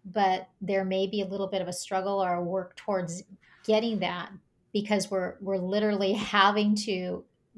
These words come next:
guide our hearts and our minds to what we know to be true. And that is to focus our minds on God and who He is and His promises.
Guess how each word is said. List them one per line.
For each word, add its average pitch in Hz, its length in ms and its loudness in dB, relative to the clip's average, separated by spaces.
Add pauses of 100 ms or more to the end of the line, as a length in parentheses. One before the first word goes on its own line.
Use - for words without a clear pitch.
guide 190 280 2
our 180 160 0
hearts 196 440 -2
and 190 100 -2
our 175 140 -4
minds 175 580 -6
to - 160 -8
what 185 220 -2
we 185 120 -2
know 180 280 0
to 226 80 0
be 175 160 -6
true. 165 460 -10 (840)
And 196 380 -4 (200)
that 190 220 0
is 202 200 -4
to 185 220 -8
focus 185 440 -6
our 180 120 -4
minds 175 680 -6
on 185 420 -10 (200)
God 196 420 -6
and 180 140 -8
who 196 200 -4
He 185 240 -4
is 214 260 -8
and 180 100 -6
His 175 140 -8
promises. 190 960 -10